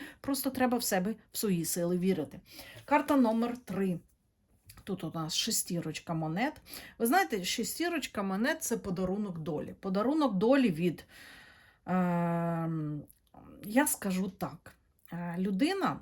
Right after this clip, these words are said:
яка, а, ну, як би це пояснити? Те, що ви випромінюєте, те ви і притягуєте. Тобто, якщо ви щедра людина,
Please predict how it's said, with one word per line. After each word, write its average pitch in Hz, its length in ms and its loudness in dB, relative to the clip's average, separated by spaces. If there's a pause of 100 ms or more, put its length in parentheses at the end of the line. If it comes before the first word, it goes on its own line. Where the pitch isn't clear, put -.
(180)
яка, 190 580 0 (1080)
а, 175 500 -2 (1900)
ну, 196 400 -6
як 175 180 -4
би 175 100 -10
це - 140 -20
пояснити? - 580 -12 (540)
Те, 330 80 6
що - 200 4
ви 208 160 4
випромінюєте, 254 880 2
те 226 200 4
ви 233 200 0
і 208 60 -4
притягуєте. 170 840 -6
Тобто, 190 320 -2
якщо 190 340 -2
ви 330 120 0
щедра 170 560 4
людина, 180 520 2